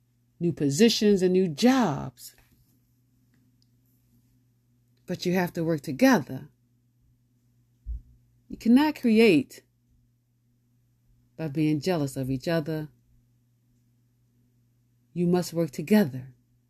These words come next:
under the authority of God. See, when two people try to come together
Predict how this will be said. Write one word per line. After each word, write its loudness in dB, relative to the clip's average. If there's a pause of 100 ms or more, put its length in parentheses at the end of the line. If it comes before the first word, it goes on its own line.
under -6
the 0
authority -4
of -8
God. -2 (200)
See, 0
when 6
two 2
people 2
try -4
to 0
come -2
together -4